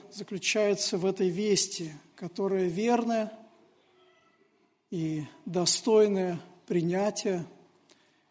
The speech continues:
И заключается она в том, что Христос Иисус пришёл в этот мир. Пришёл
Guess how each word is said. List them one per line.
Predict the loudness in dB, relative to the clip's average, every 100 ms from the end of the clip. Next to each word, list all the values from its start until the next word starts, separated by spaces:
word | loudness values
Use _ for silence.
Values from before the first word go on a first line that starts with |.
| _ _
И | -4
заключается | -2 -2 0 2 4 2 2
она | 0 0
в | 0
том, | 0 0
что | -2 0 2 2
Христос | 0 -2 -2 0 0 -2 0
Иисус | -2 -2 -2 0 -2 -4 -14 _ _ _ _ _ _
пришёл | -4 0 2 4 4
в | 2
этот | 0 -2 -2
мир. | -4 -4 -8 -16 -20 _ _ _ _ _ _ _ _ _ _ _ _ _ _ _ -12
Пришёл | -6 -2 0 4 4 2 -2